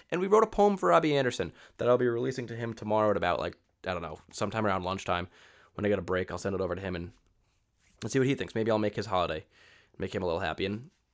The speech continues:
potentially woo him into signing back on with the New York Jets. And if he wants to do a team discount, that'd be awesome. That'd be awesome. No pressure, though. Just do what's in your heart.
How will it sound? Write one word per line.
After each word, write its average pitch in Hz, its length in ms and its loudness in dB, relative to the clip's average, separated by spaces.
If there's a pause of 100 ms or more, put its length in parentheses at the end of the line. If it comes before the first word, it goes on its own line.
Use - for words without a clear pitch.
(200)
potentially 135 460 -2
woo 123 200 2
him 117 160 -2
into 110 160 -4
signing 98 460 -4 (1160)
back 95 240 0
on 90 160 -2
with 87 100 -6
the 90 60 -10
New 92 100 -6
York 90 180 -6
Jets. - 320 -8 (260)
And 95 120 -10
if 90 60 -12
he 95 60 -8
wants 92 260 -6
to 90 60 -8
do 82 60 -2
a 80 60 -4
team 95 240 -8
discount, 165 560 0 (1040)
that'd 185 180 6
be 160 40 8
awesome. - 300 0 (500)
That'd - 140 -4
be 120 80 4
awesome. - 340 -4
No 131 140 6
pressure, 101 320 0
though. 65 180 -8 (340)
Just - 160 -16
do 135 120 2
what's 135 160 4
in 127 80 0
your 117 100 2
heart. 95 280 2